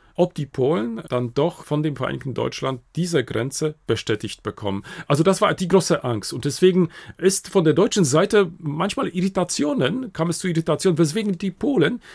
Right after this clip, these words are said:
die ganze Zeit die Bestätigung dieser Grenze fordern. Äh, das konnten sie nicht so richtig verstehen. Aber das muss man vielleicht erklären damit, dass im Zuge des Ost-West-Verschiebung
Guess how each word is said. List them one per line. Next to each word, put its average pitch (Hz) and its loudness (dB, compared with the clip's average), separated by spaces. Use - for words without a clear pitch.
die 160 0
ganze 202 2
Zeit 190 0
die 175 0
Bestätigung 165 2
dieser 135 -2
Grenze 151 -2
fordern. 147 0
Äh, 135 -2
das - -4
konnten 202 -2
sie 175 0
nicht 196 2
so 190 6
richtig 175 0
verstehen. 139 0
Aber 151 0
das - 0
muss 226 -2
man 202 0
vielleicht 202 -2
erklären 180 -2
damit, 156 -2
dass 156 0
im 165 -2
Zuge 220 2
des - 0
Ost-West-Verschiebung 143 0